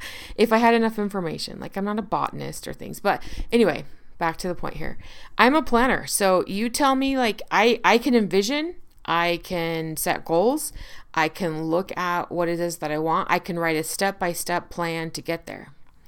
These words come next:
And I can get there, right? In some areas of my life. Because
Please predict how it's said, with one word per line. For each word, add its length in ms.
And 180
I 80
can 180
get 240
there, 160
right? 300
In 180
some 380
areas 340
of 140
my 120
life. 520
Because 400